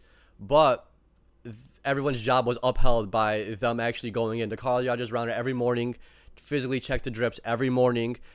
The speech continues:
So we, we had that back end. That, that's why things didn't get, get lost or, or not done like it is in your, in your situation. But you gotta have the nurse and a doctor uphold what they're, what they're supposed to be doing. Because then if no one's,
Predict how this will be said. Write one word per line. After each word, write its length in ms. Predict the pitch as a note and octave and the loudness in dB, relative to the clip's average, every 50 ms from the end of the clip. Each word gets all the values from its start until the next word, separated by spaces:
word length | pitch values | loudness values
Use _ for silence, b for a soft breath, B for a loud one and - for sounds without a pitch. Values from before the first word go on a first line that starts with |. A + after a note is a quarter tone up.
| b b b | b b b
So 280 | b - C3 A#2 A2+ | b -2 0 0 0
we, 180 | A2+ A2 A#2+ A#2 | 0 -2 -4 -4
we 100 | A#2+ A#2+ | -4 -2
had 240 | B2+ B2+ B2+ B2 A2 | 0 0 0 0 0
that 220 | A#2+ A#2 A2 G2+ | 0 0 0 2
back 220 | A2 B2+ C3+ C#3+ - | 2 2 2 0 0
end. 140 | B2 A2 A2 | -2 -2 -2
That, 140 | A2+ A#2 | -2 -2
that's 200 | - A2+ A#2 - | -4 -6 -8 -4
why 140 | - B2 A#2 | -4 -4 -4
things 280 | A2+ - C3 B2+ A#2+ G#2+ | -4 -4 -6 -6 -6 -6
didn't 220 | A#2 A2 A2+ A2 | -6 -8 -6 -4
get, 400 | G2+ A#2 G#2+ G#2+ G#2 - _ - | -2 -2 -2 -2 -2 -6 _ -8
get 200 | A2 A#2 A2+ G#2+ | -4 -2 -2 0
lost 480 | G#2 G#2+ B2 C3 B2+ A#2 A2 - - - | 0 2 4 4 4 4 0 -2 -8 -8
or, 360 | G#2 G#2 G#2 G#2 G#2 G2+ - b b b b | -6 -4 -2 -2 -2 -4 -6 b b b b
or 100 | b A#2+ | b -6
not 260 | A#2+ A#2+ B2 A#2+ A2 G#2+ | -2 -2 0 -2 -2 0
done 200 | B2 B2 C3 A#2 | -2 -2 -2 -2
like 200 | A2 A2 G#2+ - | -4 -4 -4 -4
it 80 | G#2+ | -4
is 180 | A2 A2+ G#2 G#2+ | -4 -4 -4 -6
in 100 | G#2 A2 | -6 -8
your, 120 | A2+ A2+ | -8 -8
in 120 | F2+ G#2+ A2 | -8 -6 -6
your 120 | A#2+ C#3 | -4 -4
situation. 540 | - - - - G2+ G2+ G#2 - - A2+ G#2 | -6 -6 -8 -8 -8 -8 -8 -8 -10 -10 -6
But 180 | F2 A#2 A2+ | -4 -4 -2
you 120 | A2+ B2 C3 | -2 -2 -2
gotta 220 | C#3+ C#3 C3 B2+ | 0 0 0 0
have 420 | A#2+ C3 D3 D3+ D3 C3+ B2 - - b b b b b b b _ _ - | 0 0 2 2 2 2 0 -2 -6 b b b b b b b _ _ -6
the 80 | B2 A#2+ | -4 0
nurse 380 | A#2+ C3+ C#3+ C#3 C#3+ - - - | 2 4 4 4 4 2 -2 -4
and 100 | - B2+ | -2 -2
a 40 | C3 | 0
doctor 440 | A#2+ B2+ C3 C#3+ D3 - - B2+ A2+ - | 2 2 4 2 2 0 -4 -8 -2 2
uphold 480 | B2 C3+ B2+ - - - D3+ D3+ C3+ A2+ | 2 4 6 6 8 8 8 8 6 4
what 80 | A#2+ | 2
they're, 140 | A#2 A#2+ A#2 | 2 0 0
what 160 | A2+ A2+ B2 | 0 -4 -6
they're 100 | A2+ A#2 | -6 -6
supposed 240 | A2 - A#2+ A#2 A2 | -4 -2 -2 -2 -2
to 60 | - | -2
be 80 | A2 G#2 | -6 -6
doing. 340 | F#2+ A#2+ A2+ G2+ F#2 F2+ - - - - _ _ _ b b b b b b | -6 -4 -4 -6 -6 -10 -12 -18 -20 -20 _ _ _ b b b b b b
Because 160 | A2+ A2+ A#2 | -6 -4 -2
then 120 | C3+ C3 | 0 0
if 100 | B2+ A#2+ | 0 0
no 120 | A#2 B2+ C3+ | 0 0 0
one's, 320 | C#3 C3+ C3 B2+ A#2 - | 0 0 0 -2 -4 -8